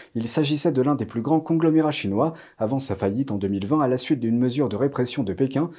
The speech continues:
à l'encontre des entreprises nationales. Le géant s'est lancé dans le commerce mondial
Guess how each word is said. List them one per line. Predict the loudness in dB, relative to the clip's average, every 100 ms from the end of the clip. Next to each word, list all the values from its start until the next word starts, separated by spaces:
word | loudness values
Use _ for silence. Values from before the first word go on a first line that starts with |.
| -10 -2
à |
l'encontre | 0 0 -2 -2 2
des | 2 2
entreprises | 0 -4 -2 -4 -2
nationales. | -2 -2 -2 -4 -4 -6 -8 -12 -20 -6
Le | -2
géant | 2 2 2
s'est | 0
lancé | -2 0 -2
dans | -2 -2
le | -4
commerce | 0 2 2 2 -4
mondial | -4 -2 -2 0 0 0